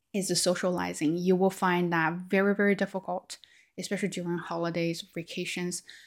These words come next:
They will go on somewhere else, and then you will have to stay at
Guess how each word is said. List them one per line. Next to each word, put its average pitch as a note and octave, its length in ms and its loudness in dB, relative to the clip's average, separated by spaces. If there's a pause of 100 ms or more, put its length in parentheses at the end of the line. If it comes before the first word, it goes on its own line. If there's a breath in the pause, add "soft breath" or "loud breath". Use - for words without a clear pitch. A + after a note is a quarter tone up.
(180 loud breath)
They G3 80 2
will G3 160 6
go E3+ 240 6
on E3+ 180 4
somewhere D#3+ 300 -4
else, G#3+ 420 4
and F#3 380 0
then F3+ 220 0
you E3+ 100 2
will E3+ 80 2
have E3 220 -4
to E3+ 80 -14
stay D#3+ 180 -14
at E3 100 -20